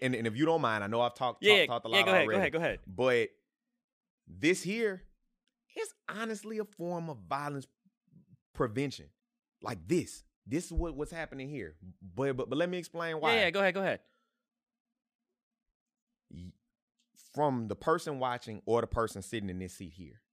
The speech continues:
Speaker 2: Mm-hmm.
Speaker 1: you bring a lot of hope to people that you probably don't even know. Because if somebody is watching the whole show,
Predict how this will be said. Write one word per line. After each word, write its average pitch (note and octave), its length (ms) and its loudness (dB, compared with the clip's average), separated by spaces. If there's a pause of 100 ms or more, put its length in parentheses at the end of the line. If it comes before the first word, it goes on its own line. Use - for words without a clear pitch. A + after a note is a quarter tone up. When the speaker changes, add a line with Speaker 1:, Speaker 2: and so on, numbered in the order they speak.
Speaker 2:
Mm-hmm. G2 120 -16 (1500)
Speaker 1:
you G#2 260 -2
bring C3+ 320 -2
a G2 60 -4
lot G2+ 200 -2
of D#2 80 -8
hope G#2+ 300 -8 (120)
to G2+ 100 -12
people - 340 -20 (840)
that F#2+ 160 -8
you A#2 60 -10
probably G#2 300 -6
don't F#2+ 300 -10
even E2+ 260 -14
know. D#2+ 200 -16 (460)
Because G#2 640 -6 (240)
if G#2+ 160 -10
somebody D#3+ 400 0
is A#2+ 100 -6
watching C3 340 -4
the C3 80 -4
whole C3+ 240 -4
show, B2+ 360 -8